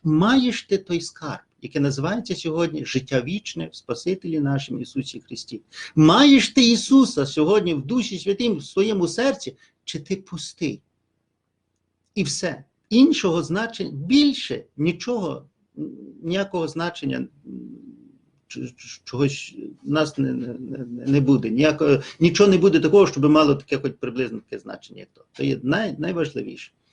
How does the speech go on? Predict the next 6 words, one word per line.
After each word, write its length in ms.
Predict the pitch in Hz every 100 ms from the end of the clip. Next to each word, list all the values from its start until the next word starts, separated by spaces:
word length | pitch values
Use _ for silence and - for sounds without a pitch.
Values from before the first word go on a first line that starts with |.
| _ - - - _ _ _ _ _ -
«І 100 | 165
так 240 | 247 240
по 100 | 233
правді 360 | 226 240 226 214
кажу 320 | 208 175 190
вам, — 380 | 180 147 120